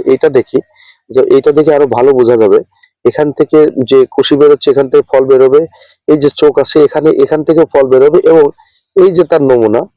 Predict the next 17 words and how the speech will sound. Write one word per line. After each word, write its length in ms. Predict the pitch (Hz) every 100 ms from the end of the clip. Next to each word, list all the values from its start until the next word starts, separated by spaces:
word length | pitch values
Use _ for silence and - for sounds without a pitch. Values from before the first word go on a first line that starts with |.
| _
এই 120 | 135
যে, 100 | 120
এই 280 | 123 - 117
যে 120 | 113 - -
একটা, 320 | - 123 117 - _ _ _
আহ, 220 | 113 - 147
অতি 300 | - 147 131
ক্ষুদ্র 420 | - 143 135 143
অবস্থায় 440 | 131 131 - 127 107
আছে, 180 | - 156 - _ _ _
এটাও 220 | 123 156
কিন্তু 240 | 147 156 151
ফল। 280 | - 101 - - - _
তাহলে, 220 | - 170 143
তাহলে 180 | 170 190
এইটা 420 | 185 151 160 196
প্রতিটা, 840 | 190 - 156 - 190 208 190 185